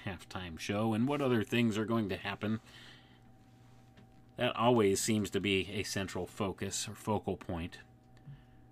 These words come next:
for the ritualistic aspect to this. And you could always look at the commercials,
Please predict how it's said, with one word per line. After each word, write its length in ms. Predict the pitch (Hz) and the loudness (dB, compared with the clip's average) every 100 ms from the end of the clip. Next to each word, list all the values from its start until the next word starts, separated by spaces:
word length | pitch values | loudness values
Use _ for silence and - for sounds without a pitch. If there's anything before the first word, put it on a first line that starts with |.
| - - - - - | -20 -20 -20 -20 -6
for 160 | - 95 | 0 2
the 180 | 92 85 | 2 2
ritualistic 880 | 98 117 110 98 95 113 - 95 - - | 4 4 4 2 2 2 2 0 -2 -8
aspect 600 | 104 92 - 87 87 - - - - - - - | -4 -4 -4 -6 -6 -10 -20 -20 -20 -20 -20 -6
to 140 | 101 | -4
this. 300 | 80 85 - - - - - - - - - - - - - - - - - - - - - - - - - - - - - - | -4 -6 -8 -14 -20 -20 -20 -20 -20 -20 -20 -20 -20 -20 -20 -20 -20 -20 -20 -20 -20 -20 -20 -20 -20 -20 -20 -20 -20 -20 -20 -4
And 140 | 104 | 0
you 80 | 101 | 2
could 140 | 98 98 | 4 4
always 260 | 98 82 | 4 2
look 220 | 95 95 | 0 -2
at 80 | 92 | -4
the 80 | - | -6
commercials, 880 | - 85 92 110 101 82 92 127 | -8 -4 -2 -4 -4 -4 -4 -4